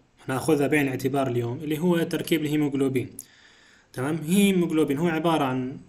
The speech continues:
جلوبين مربوط مجموعة هيم، رح نتفصل في هذا الموضوع بالتفصيل.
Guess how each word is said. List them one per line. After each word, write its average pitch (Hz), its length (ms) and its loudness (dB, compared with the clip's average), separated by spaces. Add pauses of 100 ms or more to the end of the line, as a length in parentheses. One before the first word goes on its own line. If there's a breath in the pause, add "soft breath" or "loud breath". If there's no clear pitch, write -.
(160)
جلوبين 190 640 0 (280)
مربوط 165 320 2
مجموعة 156 420 0
هيم، 147 200 2
رح 139 120 -4
نتفصل 151 460 0
في 143 120 0
هذا 156 240 -2
الموضوع 147 460 0
بالتفصيل. 135 580 -2